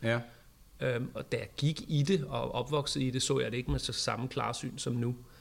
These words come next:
Speaker 2: Men, øhm, men det har givet mig noget, noget spændvidde i min menneskeopfattelse. Det har givet mig varieret. Det har givet mig selv personligt en karakter, en varieret karakter. Jeg kan, jeg, jeg kan aligne med de børn, der ikke er Guds bedste, og jeg kan aligne med dem i den anden ende. Vi har mødt
Speaker 1: Mhm.
Speaker 2: det hele jo.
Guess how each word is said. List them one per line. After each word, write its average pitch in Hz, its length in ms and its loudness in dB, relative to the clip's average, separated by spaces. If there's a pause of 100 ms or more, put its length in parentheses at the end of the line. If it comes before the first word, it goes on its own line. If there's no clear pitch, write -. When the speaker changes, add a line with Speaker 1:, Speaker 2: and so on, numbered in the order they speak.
(420)
Speaker 2:
Men, 123 380 4
øhm, 117 460 2
men 127 120 4
det 151 80 2
har 156 40 0
givet 165 220 4
mig 156 240 4
noget, 120 460 0 (120)
noget 117 140 0
spændvidde 143 520 2
i - 20 -4
min 120 140 -2
menneskeopfattelse. 127 840 -4 (100)
Det 131 100 2
har 120 80 0
givet 120 200 0
mig 113 180 0
varieret. 120 680 0 (720)
Det 139 80 6
har 139 120 2 (180)
givet 143 160 6
mig 131 120 4
selv - 200 2
personligt 165 460 -2
en 151 100 4
karakter, - 460 0 (120)
en 127 220 0
varieret 127 340 0
karakter. - 540 0
Jeg 131 120 -2
kan, 147 140 0 (760)
jeg, - 80 -4 (220)
jeg 139 100 -2
kan 156 120 2
aligne 139 680 4 (680)
med 151 120 4
de 160 120 2
børn, 151 340 2
der 143 80 4
ikke 139 180 2
er 151 40 -2
Guds 147 220 2
bedste, 151 300 2
og 156 80 2
jeg 135 100 4
kan 151 140 0
aligne 131 440 4
med 147 100 2
dem 135 180 2
i - 20 4
den 135 120 2
anden 120 240 2
ende. 127 200 2
Vi 147 60 2
har 143 80 4
mødt 123 160 6
Speaker 1:
Mhm. 123 40 4
Speaker 2:
det 139 100 4
hele 160 240 -2
jo. 202 100 -2